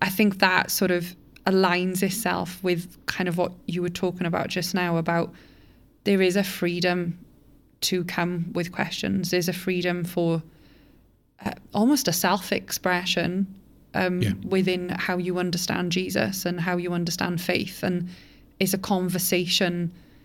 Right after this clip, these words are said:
Speaker 1: that Jesus facilitated himself when he was on this earth.
Speaker 2: Mm-hmm.
Speaker 1: This, it wasn't a power struggle.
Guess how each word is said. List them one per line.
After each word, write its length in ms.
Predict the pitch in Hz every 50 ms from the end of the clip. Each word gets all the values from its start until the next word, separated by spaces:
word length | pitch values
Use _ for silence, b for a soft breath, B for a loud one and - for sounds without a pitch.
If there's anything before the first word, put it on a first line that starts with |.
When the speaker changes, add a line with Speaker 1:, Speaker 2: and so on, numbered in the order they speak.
| B B B B _ _
Speaker 1:
that 140 | - 185 170
Jesus 640 | 180 - 185 180 170 175 180 165 - - - - - - - - - - - - - -
facilitated 840 | - - 214 196 190 - 190 185 190 185 - 190 180 165 175 180 180
himself 520 | 180 170 175 - 196 180 180 175 - -
when 140 | 180 175 170
he 160 | 170 175 170
was 340 | 165 170 170 165 - - - - - - - - -
on 160 | 175 175 175
this 200 | 175 175 170 - -
earth. 540 | 185 180 170 - - 160 - - - - - - - -
Speaker 2:
Mm-hmm. 120 | 95 95 95
Speaker 1:
This, 360 | 190 - - - - - B B B B B B B B B B _ -
it 60 | 196 180
wasn't 300 | 190 190 190 202 226 220
a 40 | 202
power 360 | - - - 151 151 156 160
struggle. 600 | 156 - - - 156 156 151 156 170 190 190 185